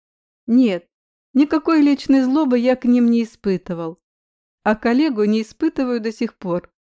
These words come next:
Но дело есть дело, и если он когда-нибудь пойдёт поперёк колеи,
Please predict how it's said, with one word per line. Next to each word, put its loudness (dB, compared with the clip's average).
Но -2
дело -4
есть -8
дело, -8
и -2
если -2
он -2
когда-нибудь -2
пойдёт -2
поперёк -4
колеи, -4